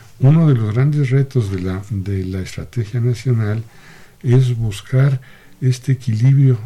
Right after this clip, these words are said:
en el territorio. Es decir, necesitamos desestimular el crecimiento de las grandes concentraciones urbanas,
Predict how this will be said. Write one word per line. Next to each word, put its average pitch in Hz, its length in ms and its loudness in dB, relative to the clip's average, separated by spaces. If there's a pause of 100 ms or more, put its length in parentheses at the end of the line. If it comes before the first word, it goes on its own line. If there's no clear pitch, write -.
en 113 180 0
el 107 80 -4
territorio. 120 580 -4 (640)
Es - 60 -20
decir, 117 160 -6 (440)
necesitamos 117 1040 2 (360)
desestimular 117 1400 0 (460)
el 104 220 -4
crecimiento 120 1120 0
de 98 280 -8
las 92 260 -10
grandes 113 500 2
concentraciones 104 880 -8
urbanas, 101 560 -4